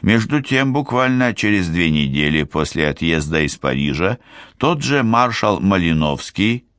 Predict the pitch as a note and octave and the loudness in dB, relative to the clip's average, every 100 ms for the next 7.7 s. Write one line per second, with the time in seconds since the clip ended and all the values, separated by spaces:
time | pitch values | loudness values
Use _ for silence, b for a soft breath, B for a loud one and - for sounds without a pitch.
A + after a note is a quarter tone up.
0 | - G#2 G#2 F#2+ F#2 F#2 G2 - B B | -4 0 0 2 2 2 0 -4 B B
1 | B - A2+ B2+ E3+ - F3 D#3 E3 C#3+ | B 0 2 2 0 -2 -2 0 0 2
2 | D3+ D3+ C#3+ A#2 G#2+ G#2 G#2 G2 A2 G2+ | 2 0 -2 0 -2 0 0 2 2 0
3 | - G2+ - - F#2+ G2+ F2+ - F2 - | 0 0 0 0 0 2 0 -2 -2 0
4 | E2+ E2+ E2+ - F2+ E2 - E2 - E2 | 0 2 0 0 0 -2 -4 -4 -2 0
5 | D#2+ E2+ D#2 D#2 - - E2 E2+ D#2+ D2+ | 2 0 0 -4 -4 -2 0 2 0 -2
6 | - - D#2+ - D#2 D#2 D2 D2 C2+ C#2 | -8 -6 -6 -2 -2 -2 -2 -6 -4 -2
7 | C#2+ C#2+ D2+ C#2+ C#2+ D2 | -2 -2 -2 0 0 -2